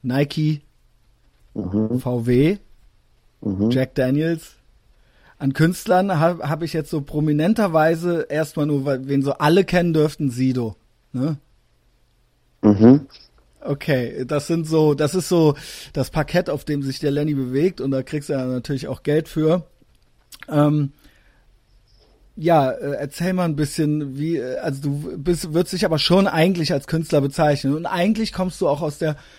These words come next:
Speaker 1: es fing eigentlich mit Fotografie an, ne? Oder es ist eh nie zu trennen?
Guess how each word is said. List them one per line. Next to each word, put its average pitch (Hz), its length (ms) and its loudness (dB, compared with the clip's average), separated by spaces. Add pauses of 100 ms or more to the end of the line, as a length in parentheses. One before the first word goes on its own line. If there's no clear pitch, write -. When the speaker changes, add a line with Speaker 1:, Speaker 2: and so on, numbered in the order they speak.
(160)
Speaker 1:
es 139 80 -14
fing 196 240 0
eigentlich 156 300 -4
mit 165 140 -8
Fotografie 165 680 -2
an, 135 320 4
ne? 160 300 0 (600)
Oder 160 240 4
es 147 140 0
ist 185 160 -6
eh 170 460 4
nie 156 220 0
zu 147 140 -4
trennen? 123 460 0